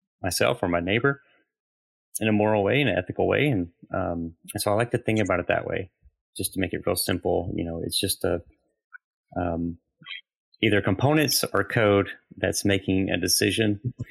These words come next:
And, um, and that's, that's the important part to me, is that it, it's evaluating, it's deciding, and that might be based on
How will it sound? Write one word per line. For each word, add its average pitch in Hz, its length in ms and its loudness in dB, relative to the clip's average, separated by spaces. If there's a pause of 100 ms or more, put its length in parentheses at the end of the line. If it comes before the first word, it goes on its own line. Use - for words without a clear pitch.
(440)
And, 90 540 2 (180)
um, 87 420 -2 (680)
and 90 160 -4
that's, - 360 0
that's 98 260 -2
the 110 60 2
important 101 420 -2
part 101 200 -2
to 131 100 0
me, 101 300 0
is 85 140 -6
that 87 200 -4
it, 92 220 -2
it's - 240 -6
evaluating, 101 720 2 (320)
it's - 240 -12
deciding, 95 680 0 (800)
and 87 500 0
that - 220 0
might 98 200 -2
be 95 100 0
based 101 340 0
on 92 420 0